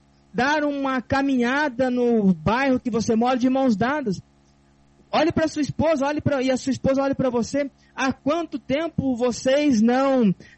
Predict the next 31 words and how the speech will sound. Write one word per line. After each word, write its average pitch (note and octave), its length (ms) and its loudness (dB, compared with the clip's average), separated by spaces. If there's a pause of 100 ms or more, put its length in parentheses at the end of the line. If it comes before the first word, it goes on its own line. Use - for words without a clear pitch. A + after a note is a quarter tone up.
(100)
caminham C#4 580 2
de B3 140 2
mão A#3+ 240 2
dadas C4 420 0
e C#4+ 60 4
falam C#4+ 380 2
sobre C#4+ 260 2
sonhos? C4+ 640 -2 (1160)
Porque A#3+ 680 4 (300)
a G#3+ 80 0
palavra B3+ 320 4
do A#3 80 -4
Senhor B3 460 4
diz B3 180 4
que C#4 100 4
nos C4 160 8
últimos B3 480 8
dias A#3+ 440 4 (180)
era B3+ 160 4
necessário C4 720 4
que A#3+ 320 6 (180)
os A3+ 200 6
jovens B3+ 420 6
tivessem A3+ 540 4
visões G3+ 600 6
e A3+ 120 6
que B3 80 2
os A3 100 6
velhos A#3 260 4
tivessem A#3+ 440 4
sonhos, A3 480 4